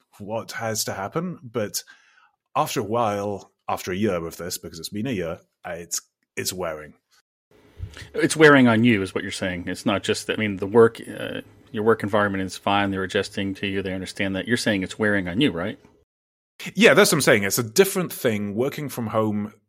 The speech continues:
Speaker 1: in the previous, uh, fourteen years and working from home this past year is different because previously I was working from home, but no one else was at home. So it's fine. I disappear into my office. I do my thing. I arrange my own time.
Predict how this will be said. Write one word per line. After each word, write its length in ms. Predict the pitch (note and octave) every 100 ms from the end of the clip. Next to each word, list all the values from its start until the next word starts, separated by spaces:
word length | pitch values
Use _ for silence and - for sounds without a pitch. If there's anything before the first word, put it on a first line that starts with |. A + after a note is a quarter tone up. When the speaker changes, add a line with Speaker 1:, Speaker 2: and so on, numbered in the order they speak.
| _ _ -
Speaker 1:
in 240 | B2+ A2
the 60 | G#2+
previous, 640 | - F#3+ A2 F#2 - - - _ -
uh, 280 | G#2 G2
fourteen 420 | F#2+ G#2 F2+ F#2 F2
years 320 | E2 F#2 -
and 180 | A2 G2+
working 300 | G#2 G#2+ F#2
from 140 | G#2
home 220 | G2 F#2
this 180 | F2+ F2
past 360 | - F2+ F#2 B2
year 100 | A#2
is 200 | F#2+ -
different 400 | F#2 F#2+ D#2+ F#2+
because 320 | - F2+ F2 _ _
previously 300 | C#3+ F#3+ C3+
I 20 |
was 120 | G2+
working 260 | A2 A2+ G#2
from 160 | G2+
home, 280 | G2 A#2+ A#2 - - _
but 180 | A#2 B2
no 100 | C3+
one 120 | G#2+
else 200 | G2+ A2
was 140 | F2+ E2+
at 100 | -
home. 240 | D#2+ C#2+ _ _ _ _ -
So 320 | - G2 F2+
it's 120 | F#2
fine. 300 | - F2+ D#2+
I 40 | E2
disappear 480 | G#2 A2 A2 A2
into 200 | G2 F#2
my 140 | G2+ A2
office. 360 | C#3 C3 A#2
I 60 | G2
do 160 | F2+ F#2
my 140 | F2+
thing. 400 | - C#3 C3+ - _ _ _ _ -
I 100 | G2
arrange 320 | G2 G#2 -
my 160 | G2 F#2
own 140 | F2
time. 480 | A2+ A2 A2 A2